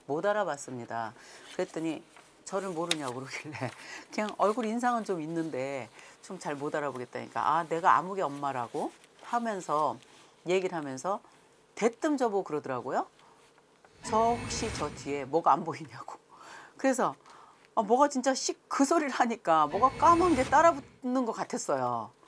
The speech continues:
그래서 "아, 집안에 무슨 병개가 생겼을 것 같으다." 이렇게 얘기를 했죠, 제가. 그랬더니 눈물을 흘리면서 남편이 돌아가셨다고,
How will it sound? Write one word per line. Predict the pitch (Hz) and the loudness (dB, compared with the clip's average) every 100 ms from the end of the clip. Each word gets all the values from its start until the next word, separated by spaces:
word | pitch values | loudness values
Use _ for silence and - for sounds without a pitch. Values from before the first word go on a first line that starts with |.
| _ | _
그래서 | 185 175 - - - - | -8 -6 -8 -12 -18 -4
"아, | 214 | -2
집안에 | - 214 240 240 202 208 175 143 | 0 2 2 2 2 -2 -2 -4
무슨 | 147 185 220 190 - _ _ _ _ | -8 -10 -8 -8 -10 _ _ _ _
병개가 | 180 202 220 247 240 | -2 -2 0 0 0
생겼을 | 247 226 208 180 | -2 -6 -6 -8
것 | 165 | -8
같으다." | 156 123 - - 139 135 | -8 -10 -16 -4 -2 -2
이렇게 | 143 165 | -4 -6
얘기를 | 131 127 | -6 -8
했죠, | 123 120 | -10 -10
제가. | 113 113 151 - - - - - - - | -8 -6 -6 -8 -12 -20 -20 -16 -16 -16
그랬더니 | - 240 262 240 269 359 - - - | -6 -4 -2 0 0 -2 -6 -20 -18
눈물을 | 160 202 247 226 | -4 0 0 0
흘리면서 | 175 143 127 117 131 147 - _ _ _ _ - | -4 -8 -10 -10 -10 -10 -12 _ _ _ _ 0
남편이 | 143 - - 214 151 117 - - - - - | 2 4 2 0 -2 -4 -6 -6 -10 -10 -10
돌아가셨다고, | - 208 208 147 101 - - - | -2 0 0 -2 -8 -8 -8 -8